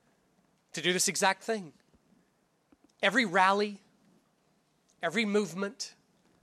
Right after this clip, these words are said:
every organization founded upon principles which takes God's law, God's words, and disregards them and tries to dethrone God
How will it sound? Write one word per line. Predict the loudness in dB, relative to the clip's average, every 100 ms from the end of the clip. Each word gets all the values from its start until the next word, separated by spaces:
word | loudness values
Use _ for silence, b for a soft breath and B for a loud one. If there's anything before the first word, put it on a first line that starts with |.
| _ _ _ _ _ _ b 0
every | 2 4 2 6
organization | 8 8 6 4 4 4 4 4 4 0 -4
founded | -6 0 4 4 2 -4 -2 -4
upon | -4 0 4 4 4 -2 -10
principles | -2 4 4 4 0 0 -6 -8 -14 -14 -16 -18 _ _ _ _ _ _ _ b b b b
which | -2 0
takes | 4 4 2
God's | 2 4 4
law, | 0 6 10 10 8
God's | 4 2 2 0
words, | 2 4 4 2 0 0 -2 -8 _ _ _ _ _ _ _ _ _ _
and | -4
disregards | 0 2 0 2 4 6 4
them | 2 0 0
and | -6 -4
tries | 0 2 2 0
to | -2 -4
dethrone | -6 -10 -6 2 6 6 4
God | 2 2 2 0 -6